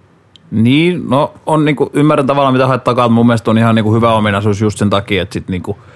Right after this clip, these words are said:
ei tuu välis-, välissä näprättyä niitä rahoja, että jos tulee semmonen niinku akuutti halu käyttää ne johonkin tämmöiseen, että se on kuitenkin siinä halutaan sitä omistusasuntoa ja muuta, että idea on niinku hirmu hyvä, mutta ymmärrän tietysti, että jos niinku vaikka muuten on niin sanotusti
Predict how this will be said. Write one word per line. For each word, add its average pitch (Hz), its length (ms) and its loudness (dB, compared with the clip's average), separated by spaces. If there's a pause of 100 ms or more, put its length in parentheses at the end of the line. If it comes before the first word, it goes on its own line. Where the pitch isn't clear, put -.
(400)
ei 117 140 0
tuu 135 220 0
välis-, 127 540 0
välissä 143 360 0
näprättyä 127 520 0
niitä 110 140 0
rahoja, 117 260 2
että 104 120 -2
jos 104 80 -4
tulee 107 280 0
semmonen 104 240 -2
niinku 101 260 -4 (460)
akuutti 107 420 -2
halu 107 160 0
käyttää 110 400 -2
ne 98 100 0
johonkin 98 220 -2
tämmöiseen, 101 340 0
että 95 140 -6
se 113 60 0
on 101 60 0
kuitenkin 104 340 -2
siinä 104 200 0 (140)
halutaan 104 400 -2
sitä 101 160 -4
omistusasuntoa 104 640 0
ja 95 40 0
muuta, 101 280 0
että 95 140 -2
idea 117 220 2
on 92 100 -2
niinku 90 180 -6
hirmu 95 260 -2
hyvä, 95 180 -2
mutta 95 140 -4
ymmärrän 131 280 2
tietysti, 123 280 -2
että 113 120 -2
jos 113 100 -2
niinku 113 260 -2 (420)
vaikka 113 180 -2
muuten 156 340 2
on 120 100 4
niin 113 120 4
sanotusti 113 360 0